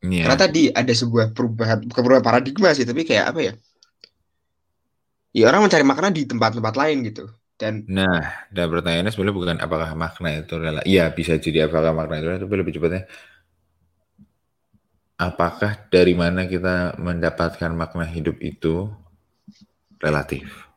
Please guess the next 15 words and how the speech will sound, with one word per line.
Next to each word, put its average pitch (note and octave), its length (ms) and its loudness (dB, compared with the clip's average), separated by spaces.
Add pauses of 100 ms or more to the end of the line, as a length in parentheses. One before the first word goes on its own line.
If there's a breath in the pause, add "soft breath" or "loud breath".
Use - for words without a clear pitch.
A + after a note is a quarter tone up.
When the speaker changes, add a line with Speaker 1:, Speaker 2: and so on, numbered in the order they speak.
(2250 soft breath)
Speaker 2:
Ke-, - 240 -6 (160)
oke. C#3+ 560 2 (880)
Speaker 1:
Karena C3 240 4
Speaker 2:
Hmm. G2 200 0
Speaker 1:
ya, - 240 -8
makna E2 320 -2
hidup F#2 200 -2
ya F2+ 160 4
makna C#3+ 520 -2
ya, F2+ 200 2 (160)
kayak E2 360 -4
itu C3 80 -8 (1700 soft breath)
nggak - 160 -2
mungkin E2+ 240 -4
relatif. A2+ 640 -2